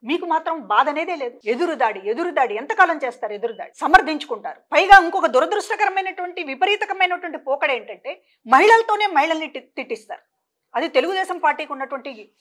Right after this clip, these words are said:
ఒక వికృతమైనటువంటి లక్షణం. ఫేక్ అకౌంట్ల పేరుతోటి నడిపేది అమ్మాయిలు. శ్వేతా చౌదరి అనేటటువంటి అమ్మాయి స్వాతి రెడ్డి పేరుతోటి ఇష్టానుసారం మహిళా నాయకుల మీద, ముఖ్యమంత్రి గారి కుటుంబ సభ్యుల మీద, అసలు అంతా ఆడవాళ్లతో కూడా అట్లాంటి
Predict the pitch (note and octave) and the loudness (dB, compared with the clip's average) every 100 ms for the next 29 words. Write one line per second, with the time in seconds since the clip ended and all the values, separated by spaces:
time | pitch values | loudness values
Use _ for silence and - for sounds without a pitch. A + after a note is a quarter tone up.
0 | _ - A3+ C4+ G#3 - _ _ _ - | _ -8 0 2 2 -2 _ _ _ -10
1 | C#4+ G#4 G#4+ F#4 F4 E4 C#4+ A#3 G3+ - | -4 -2 -2 -2 -2 -4 -8 -8 -10 -12
2 | F3 - D4 G#4 F4+ E4 D4 A#3+ - G#3+ | -16 -6 -4 -2 -2 -2 -4 -6 -6 -6
3 | G3 D3+ _ _ _ A#3 C4+ F#4 F#4 D#4+ | -8 -18 _ _ _ 0 0 2 0 2
4 | B3+ D4 G#3+ D#3+ - - A#3+ D4 - F#4+ | 4 4 4 -4 -20 -14 4 4 6 4
5 | - D#4 F4 E4 D4+ C#4+ C#4+ C4+ B3 A#3+ | 4 0 0 -2 -2 -4 -6 -10 -6 -6
6 | B3 E4+ - _ - C4 D#4+ E4 C4 B3+ | -6 -10 -12 _ -2 2 2 0 -2 -2
7 | D#4 C#4 C4 C4 A#3 E4 - D4+ - G4 | -2 -2 -2 -4 -8 -12 -14 -14 2 2
8 | F#4 D#4 D#4+ G4 F4 _ B3 D#4 F4 C#4 | 2 2 0 0 -6 _ -4 0 2 2
9 | C4 E4 D#4 C4+ A#3+ B3 - B3 E4 E4 | 0 0 -6 -6 -8 -10 -12 -14 -8 -6
10 | D#4+ C#4+ C4 B3+ C4+ E4 D#4 C4+ A#3+ C4 | -4 -4 -4 -6 -6 -4 -2 -4 -6 -8
11 | B3 A#3 B3 - D4 G4 B3+ D#4+ F#4 G#3+ | -6 -8 -8 -8 -4 -2 -2 0 0 -2
12 | - - - F4 A4 A4+ A4+ A4 G4+ F#4+ | -6 -12 -2 2 2 0 -2 0 4 4
13 | F#4 F4+ F4 D4 | 4 -4 -4 -12